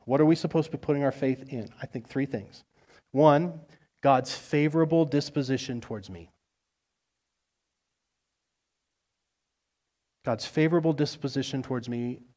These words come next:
if I'm trusting in Christ. That God is gonna do what he promised, use my trials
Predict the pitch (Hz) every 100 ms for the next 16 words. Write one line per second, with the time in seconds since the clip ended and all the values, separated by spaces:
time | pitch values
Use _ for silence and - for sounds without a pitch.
0 | _ _ _ _ 151 139 127 127 120 113
1 | 101 92 - - - _ _ _ _ _
2 | _ _ _ _ _ _ _ _ _ _
3 | _ _ 127 113 131 135 131 156 147 156
4 | 139 147 131 123 - - 185 127 110 -
5 | - - 143 151 151 147 170 156 139 123
6 | 139 -